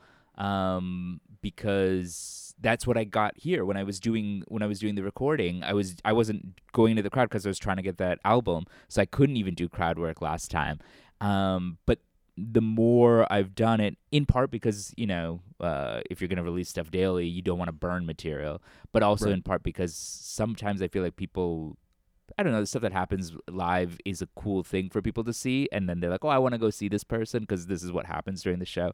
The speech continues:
Speaker 2: Yeah.
Speaker 1: Um, but I try to balance that. I feel like the people who just post crowd work aren't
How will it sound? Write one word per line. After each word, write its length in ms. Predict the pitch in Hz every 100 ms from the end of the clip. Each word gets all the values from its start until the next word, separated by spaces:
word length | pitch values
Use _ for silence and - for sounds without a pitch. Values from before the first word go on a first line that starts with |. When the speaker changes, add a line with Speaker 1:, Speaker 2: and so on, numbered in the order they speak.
| -
Speaker 2:
Yeah. 180 | 113 82 85 -
Speaker 1:
Um, 520 | - 127 117 113 107 -
but 120 | 131
I 60 | 143
try 260 | - 160
to 80 | 135
balance 460 | 90 87 90 87 -
that. 140 | 87
I 120 | 107
feel 200 | 107 123
like 260 | 113 107 -
the 80 | 107
people 200 | 110 104
who 180 | 101 95 -
just 360 | 131 123 -
post 300 | 117 107 -
crowd 340 | - 104 98 98
work 440 | 98 92 92 - _ _ _ _ _ -
aren't 1000 | 95 95 95 92 92 90 80 _ - -